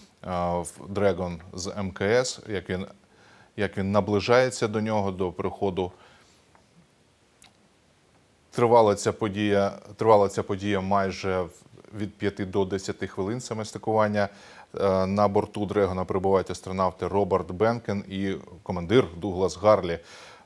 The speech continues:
Вони мають перейти з борту на М К С, е, о дев'ятнадцятій сорок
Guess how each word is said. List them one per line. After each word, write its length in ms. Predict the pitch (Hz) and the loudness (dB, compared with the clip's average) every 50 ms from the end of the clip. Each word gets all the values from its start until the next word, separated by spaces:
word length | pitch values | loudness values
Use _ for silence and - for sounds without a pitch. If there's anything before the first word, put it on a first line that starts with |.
| - | -10
Вони 260 | - 92 98 101 113 | -4 -2 0 2 2
мають 360 | 113 107 104 101 98 95 - - | 4 4 4 4 4 2 -2 -2
перейти 360 | 107 98 98 95 - 107 101 | 0 0 0 0 -2 -4 -4
з 80 | 90 | -4
борту 440 | 92 87 92 104 110 110 - - 101 | -6 -6 -2 2 2 2 2 2 -4
на 140 | 95 95 95 | -2 -2 -2
М 100 | 92 90 | -4 -4
К 140 | - - 101 | -4 -2 0
С, 440 | 98 104 113 123 123 - - - - | 4 4 4 2 2 -2 -8 -8 -6
е, 40 | |
о 400 | 101 98 95 98 - - 104 107 | -2 0 0 -2 -2 -2 -4 -4
дев'ятнадцятій 920 | 104 101 98 104 95 98 101 98 98 - 107 107 104 - - 101 - - 101 | -4 -2 -4 -4 -4 -2 -2 -4 -4 -4 -4 -4 -4 -4 -6 -12 -8 -8 -8
сорок 380 | 95 - - 107 98 101 95 | -8 -4 -2 -2 -2 -2 -4